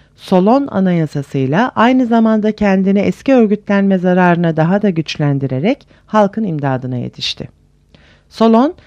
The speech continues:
İsa'dan önce beş yüz doksan dörtte reformunun gerçekleşme biçimi burada bizi pek ilgilendirmez.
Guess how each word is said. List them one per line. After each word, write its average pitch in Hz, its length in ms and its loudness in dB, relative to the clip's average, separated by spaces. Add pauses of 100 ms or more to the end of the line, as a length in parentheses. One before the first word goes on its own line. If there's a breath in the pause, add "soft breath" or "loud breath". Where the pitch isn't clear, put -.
(120 soft breath)
İsa'dan 226 560 2
önce 269 280 0
beş 240 240 2
yüz 233 140 0
doksan 208 460 2
dörtte 190 520 2
reformunun 180 760 0
gerçekleşme 196 800 -2
biçimi 165 400 -2
burada 143 340 -2
bizi 135 180 -8
pek 123 200 -8
ilgilendirmez. 185 800 2